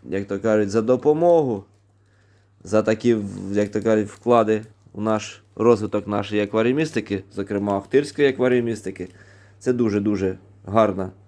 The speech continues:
допомога, тому що це без Андрюхи, оце усього б, це дуже-дуже-дуже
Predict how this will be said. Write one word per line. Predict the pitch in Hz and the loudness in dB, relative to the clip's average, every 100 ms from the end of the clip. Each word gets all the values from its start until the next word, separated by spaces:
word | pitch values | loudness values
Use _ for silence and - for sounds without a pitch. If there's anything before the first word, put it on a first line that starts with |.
| - | -8
допомога, | 101 104 113 151 160 131 123 _ - _ _ | -6 -4 0 2 2 0 -4 _ -20 _ _
тому | - 110 117 | -10 -8 -4
що | 123 110 | -2 -2
це | 117 117 104 - _ _ _ _ - | 0 0 -2 -16 _ _ _ _ -10
без | 82 117 110 | -2 0 0
Андрюхи, | 110 120 170 143 | 0 2 2 2
оце | 98 98 104 | -2 0 -2
усього | 101 - 107 143 | -2 -2 0 0
б, | 143 - _ - - - _ | -2 -8 _ -20 -20 -20 _
це | 92 | -8
дуже-дуже-дуже | 107 110 104 107 101 98 98 95 | -4 -4 -2 0 0 -2 -2 -4